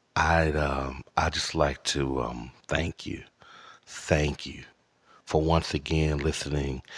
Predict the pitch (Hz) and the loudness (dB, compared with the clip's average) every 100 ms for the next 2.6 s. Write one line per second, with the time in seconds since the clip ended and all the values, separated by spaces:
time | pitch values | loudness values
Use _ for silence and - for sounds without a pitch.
0 | - - - 82 73 78 76 80 73 80 | -8 -6 0 2 4 4 4 2 4 2
1 | 78 71 71 67 - - 76 76 71 - | 2 2 0 -2 -4 -2 0 0 -2 -2
2 | 78 73 71 69 - - | 0 0 -2 -4 -8 -12